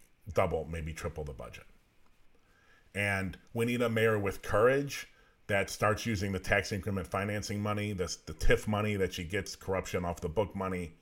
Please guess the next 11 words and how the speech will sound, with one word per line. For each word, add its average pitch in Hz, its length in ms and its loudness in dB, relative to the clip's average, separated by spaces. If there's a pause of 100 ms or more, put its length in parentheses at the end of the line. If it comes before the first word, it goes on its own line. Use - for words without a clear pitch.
(640)
for 110 300 6
these 92 220 -2
things. - 420 -10 (280)
This 127 200 0
is 127 100 0
a 127 100 4
solvable 113 560 4
problem 110 460 4
with 110 180 0
a, 87 120 -2 (120)
uh, 82 260 -2